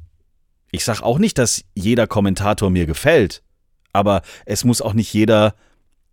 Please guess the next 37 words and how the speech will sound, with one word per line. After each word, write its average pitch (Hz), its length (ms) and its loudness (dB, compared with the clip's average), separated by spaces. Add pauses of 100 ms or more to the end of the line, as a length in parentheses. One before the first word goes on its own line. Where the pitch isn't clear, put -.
(320)
jeden 104 380 -2
gut 196 200 -4
finden. 78 480 -4
Das 95 200 -6
gehört 104 160 -4
halt 101 160 -2
auch 135 80 -2
mal 254 180 2
zur 71 160 -6
Wahrheit. 71 460 -6 (340)
So. 73 300 -6 (1400)
Und 107 200 2
ja, 117 360 0 (180)
Golf 170 280 4
zu - 140 -2
kommentieren, 120 840 0
das 104 180 -6
muss 127 160 0
man 113 100 0
sich 98 160 -2
auch 131 80 2
mal 190 120 2
bewusst 90 400 -2
machen, 95 380 -2 (360)
ist - 340 -4
echt 113 260 0
anstrengend. 95 800 0
Ich - 140 -4
hab - 100 -2
das 101 140 -2
ja 113 100 2
auch 143 80 4
mal 254 120 4
versucht, 117 440 2
im 110 100 0
Sinne 120 220 2
von, 110 300 2